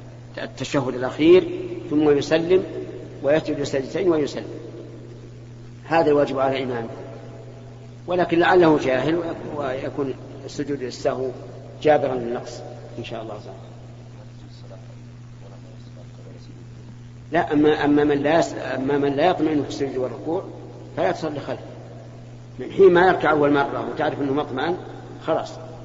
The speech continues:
انوي المفارقة وأكمل الصلاة وحدك. يمين، يسار.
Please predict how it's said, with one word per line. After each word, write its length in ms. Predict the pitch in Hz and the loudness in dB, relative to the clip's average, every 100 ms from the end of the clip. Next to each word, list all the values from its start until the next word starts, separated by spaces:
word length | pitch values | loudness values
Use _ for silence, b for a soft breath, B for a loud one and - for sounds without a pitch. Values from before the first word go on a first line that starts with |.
| - - | -8 2
انوي 220 | 165 147 | 4 4
المفارقة 600 | 135 117 151 170 170 180 - - - - - - - - - | 0 0 4 4 4 0 -4 -12 -12 -12 -14 -14 -16 -12 -8
وأكمل 340 | 143 160 143 | -6 -4 -4
الصلاة 340 | 127 147 160 | -4 -4 -6
وحدك. 160 | 127 - - - - - - - - - - - - - 120 110 120 - - - - - - - - | -6 -10 -16 -16 -16 -18 -18 -18 -18 -18 -18 -18 -18 -18 -18 -18 -18 -18 -18 -18 -18 -18 -18 -18 -12
يمين، 260 | 123 123 120 | -10 -10 -12
يسار. 280 | - 135 107 | -8 -6 -6